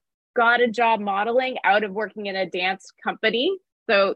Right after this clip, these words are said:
never know where that road leads you. And from there, I discovered scuba diving and acting. Uh, went back to school for a bit because traveling, I wanted to continue keeping my brain active. That's so important to stay engaged, especially if you're excited and pushing yourself forward.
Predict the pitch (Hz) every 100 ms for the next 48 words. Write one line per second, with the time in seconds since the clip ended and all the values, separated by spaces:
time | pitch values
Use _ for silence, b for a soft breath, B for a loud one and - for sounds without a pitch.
0 | - - 208 226 226 240 220 214 202 196
1 | 190 185 196 190 180 185 180 233 247 285
2 | 320 _ _ _ _ - 220 220 226 220
3 | 220 - 208 226 226 214 214 233 294 262
4 | 226 - 277 262 269 - 302 311 339 339
5 | 330 294 226 220 311 339 - 349 339 339
6 | 339 311 - 202 208 220 269 269 269 285
7 | 262 _ 294 302 - 277 247 294 285 -
8 | 226 233 220 220 202 - - 226 214 226
9 | 247 240 214 202 196 208 208 - 208 233
10 | 220 196 - 202 208 190 185 180 180 202
11 | 220 - 262 - - - - 202 196 190
12 | 196 190 208 202 - 190 180 180 170 180
13 | 208 254 214 190 196 196 196 196 - 180
14 | - - 190 202 196 190 196 185 180 175
15 | - 170 - 185 185 240 269